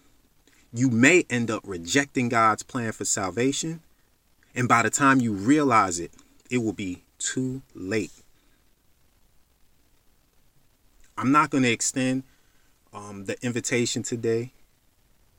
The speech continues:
<laughs> I know, crazy, right? I, I, I, I know that it's important to,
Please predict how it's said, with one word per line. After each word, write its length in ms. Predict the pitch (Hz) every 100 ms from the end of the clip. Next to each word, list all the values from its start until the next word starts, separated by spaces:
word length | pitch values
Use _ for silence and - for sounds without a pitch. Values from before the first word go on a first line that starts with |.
| _ -
<laughs> 140 | 107 127 107 - - _ - -
I 120 | - 110
know, 240 | 117 95
crazy, 480 | - 135 127 101 87
right? 260 | 98 107 - _ _ _ _ _ -
I, 320 | 110 - 98 80 107
I, 80 |
I, 20 | 107 107 -
I 140 | 104 104
know 440 | 101 107 131 127
that 240 | 113 101 - _ _ _ _ _ _ _ - -
it's 180 | 113 -
important 500 | 101 - 123 120 113
to, 300 | - 104 95